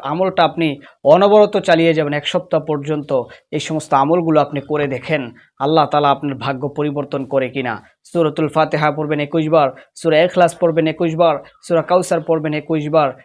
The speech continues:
সকাল সন্ধ্যায় এই আমলটা করেন। আয়াতুল কুরসিটা পাঠ করবেন। দরুদ শরীফের আমলটা সদা সর্বদা করবেন, এটার কোনো হিসাব নাই। বেহিসাবভাবে আপনি এই আমলটি করে যান,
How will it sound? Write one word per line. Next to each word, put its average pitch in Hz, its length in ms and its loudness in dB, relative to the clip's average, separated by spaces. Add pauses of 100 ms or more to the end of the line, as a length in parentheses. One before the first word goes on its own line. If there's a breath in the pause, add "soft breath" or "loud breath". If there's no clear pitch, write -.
সকাল 170 380 -2
সন্ধ্যায় 160 340 -2
এই 151 60 2
আমলটা 147 360 -2
করেন। 151 320 2 (320 soft breath)
আয়াতুল 143 280 -4
কুরসিটা 160 360 -2
পাঠ 151 260 -2
করবেন। 156 360 0 (340 soft breath)
দরুদ 175 280 0
শরীফের 170 380 -2
আমলটা 160 460 -2
সদা 156 340 -2
সর্বদা 175 440 2
করবেন, 139 380 -2
এটার 139 200 -8
কোনো 147 160 -8
হিসাব 147 380 -4
নাই। 151 240 -2 (480 loud breath)
বেহিসাবভাবে 180 720 4
আপনি 165 240 0
এই 156 80 0
আমলটি 147 320 -4
করে 147 240 -4
যান, 190 260 2